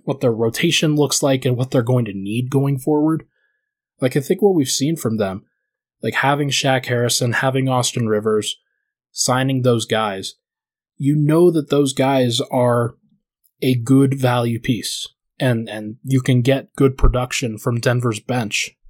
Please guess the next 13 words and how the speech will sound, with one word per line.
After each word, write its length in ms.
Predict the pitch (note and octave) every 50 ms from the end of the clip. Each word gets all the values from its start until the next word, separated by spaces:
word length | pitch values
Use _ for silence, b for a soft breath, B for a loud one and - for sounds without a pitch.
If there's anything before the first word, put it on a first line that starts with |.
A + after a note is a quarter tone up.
| - -
as 180 | - B2 A#2+ A2
long 220 | B2+ A#2+ B2 B2
as 100 | B2 A#2
guys 280 | - B2+ A#2 A#2+ A2+ -
play 180 | - - B2 A2+
good 220 | G#2+ B2+ A#2+ A#2
defense. 580 | B2 C#3+ E3 - - D3 - - - - - - _ _ _ _ _ _ _ _ _ _ _ _ _ _ _ _ _ _ _ _ _ _ _ -
Marcus 300 | C#3 C3+ C#3 - C3+ -
Howard's 340 | - C#3 C3+ B2+ A#2+ - -
not 200 | B2+ A#2 A#2 A2+
a 40 | G#2+
good 160 | A#2 A2 A2
defender. 520 | A2+ G#2+ - A2+ G#2+ A2 G#2+ G#2 G2+ -